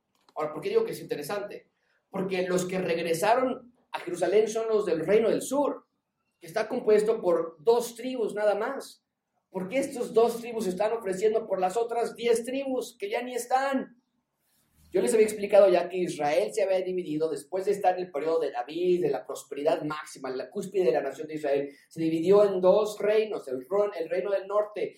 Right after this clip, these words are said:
que fue conquistado por los asirios por ahí del setecientos veintidós, y después el reino del sur, y que estaba, el reino del norte estaba compuesto por diez tribus, y el reino del sur estaba compuesto por dos tribus, Judá y Benjamín,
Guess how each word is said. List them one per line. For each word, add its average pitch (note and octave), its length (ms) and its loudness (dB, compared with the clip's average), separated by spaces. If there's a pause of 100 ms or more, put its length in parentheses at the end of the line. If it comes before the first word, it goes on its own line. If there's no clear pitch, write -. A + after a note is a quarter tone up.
(120)
que D3+ 100 -4
fue F3+ 160 0
conquistado F#3 560 0
por D#3 120 -8
los D3+ 120 -6
asirios F#3+ 460 -6
por D#3+ 120 -4
ahí F3 100 0
del F3+ 120 -4
setecientos F3+ 640 -2
veintidós, D#3+ 840 2 (600)
y F#3 100 -6
después F#3+ 320 0
el G#3+ 100 2
reino G3+ 300 8
del F3 100 6
sur, B3 400 0
y D#3+ 60 -6
que - 60 -6
estaba, F#3 180 0
el D#3+ 140 -4
reino F3 180 -4
del G#3 80 -2
norte F#3+ 160 -6
estaba F3+ 200 2
compuesto F3+ 380 -6
por E3 160 -4
diez F3+ 340 0
tribus, - 420 -6 (200)
y F3 80 4
el E3+ 80 2
reino A3 220 6
del G3 100 8
sur - 160 -6
estaba G3 260 -2
compuesto F#3+ 400 -6
por F#3 220 -2
dos G3 280 -4
tribus, G3+ 340 -10
Judá F3 280 2
y G3+ 60 10
Benjamín, F#3+ 580 0